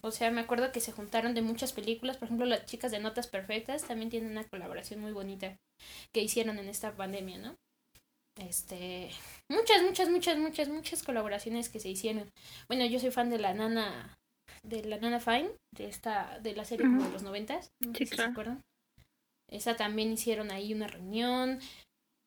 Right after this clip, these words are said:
Speaker 1: Ay, creo que hubo, de todo
Speaker 2: Ujú.
Speaker 1: hubo reuniones. Y entre esos, pues, muchos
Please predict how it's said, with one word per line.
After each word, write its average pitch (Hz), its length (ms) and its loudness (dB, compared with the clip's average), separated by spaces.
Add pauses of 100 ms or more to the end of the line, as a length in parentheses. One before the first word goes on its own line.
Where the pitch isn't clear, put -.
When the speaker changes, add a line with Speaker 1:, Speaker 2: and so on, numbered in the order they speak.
(220)
Speaker 1:
Ay, 240 160 4
creo 247 140 -2
que 269 160 4
hubo, 262 220 2
de 311 180 8
todo 302 300 12
Speaker 2:
Ujú. 370 80 10
Speaker 1:
hubo 370 80 10
reuniones. 240 580 4 (240)
Y 247 240 8
entre 247 320 10
esos, 320 220 8
pues, 254 160 0
muchos 311 500 6